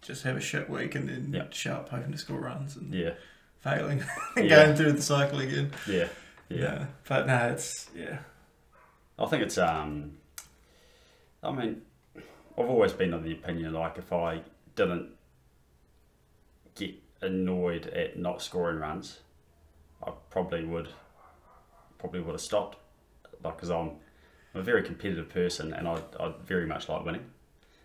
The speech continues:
Speaker 2: And so if I, a-, and for me, like, my role in the team has always been scoring runs. So if I'm not annoyed at myself at some level, um, yeah, I, I think that's quite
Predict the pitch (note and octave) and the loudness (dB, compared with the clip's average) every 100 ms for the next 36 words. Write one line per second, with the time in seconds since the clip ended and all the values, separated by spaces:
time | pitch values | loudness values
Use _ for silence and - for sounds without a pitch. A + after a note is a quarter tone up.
0 | _ F2+ E2+ - F2+ F2 - F2 E2+ E2 | _ -8 -6 2 4 4 4 2 2 0
1 | - - _ _ _ _ - G2 - G2+ | -8 -20 _ _ _ _ -10 -8 -6 -4
2 | F#2 - G2+ F#2+ D#2+ E2 F#2 E2+ F2 D#2+ | -4 -6 -2 0 0 -4 -4 -2 0 0
3 | E2 E2 D#2+ D#2+ - E2+ E2 F2+ E2 D#2+ | -2 -2 -4 -6 -4 -4 -2 -2 -2 -4
4 | F2 D#2+ - E2+ D#2+ D#2+ C#2+ - - - | -6 -6 -4 -4 -2 -4 -4 -10 -16 -18
5 | - F2+ F2 F2+ F#2 F#2 - - _ _ | -2 0 2 0 0 -2 -6 -20 _ _
6 | _ _ _ _ _ _ - F2+ F#2 G2 | _ _ _ _ _ _ -6 -4 0 2
7 | F2 E2 E2 - F2 - - F#2 F#2 E2 | 0 0 -4 0 0 0 -2 2 2 0
8 | D#2 D#2+ F#2 - _ _ - - - E2+ | -4 -6 -10 -16 _ _ -20 -14 -6 -4
9 | D#2+ E2 D#2 - _ F#2+ C#2+ D#2 E2 - | -4 -6 -8 -12 _ -10 -6 -6 -4 -6
10 | - E2 - - - - E2+ | -6 -10 -14 -14 -10 -6 -6